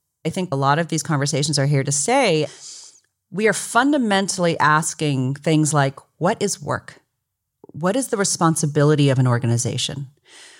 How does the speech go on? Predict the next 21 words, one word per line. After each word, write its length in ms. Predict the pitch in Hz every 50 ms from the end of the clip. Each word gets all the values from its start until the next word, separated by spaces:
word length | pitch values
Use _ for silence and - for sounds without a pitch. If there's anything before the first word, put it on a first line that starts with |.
| _ _
Where 300 | - 156 190 247 311 339
do 120 | 262 294 254
I 80 | 220
want 300 | 190 165 165 151 160 190 -
to 120 | - 175
work 280 | 143 131 120 117 - -
and 180 | - 131 131 131
why? 500 | 127 123 113 113 - - - - 131 - _ _ _ _ - - - - _
What 160 | - 185 262
is 100 | 330 381
my 80 | 370 311
relationship 720 | 262 220 190 170 156 147 147 - - 214 185 - 160 -
to 100 | - 175
an 80 | 156 151
employer?" 760 | 147 147 147 - - 156 147 147 143 147 147 127 - - 143 - - - - _
This 520 | - 165 160 156 147 208 294 381 - - -
pandemic 500 | - 254 226 202 202 208 233 240 220 -
was 160 | 180 165 -
a 80 | 156 143
social 720 | 143 - - 196 208 214 - - 240 226 214 214 214 -
x-ray 680 | - 214 226 - - - - 151 110 - - - - -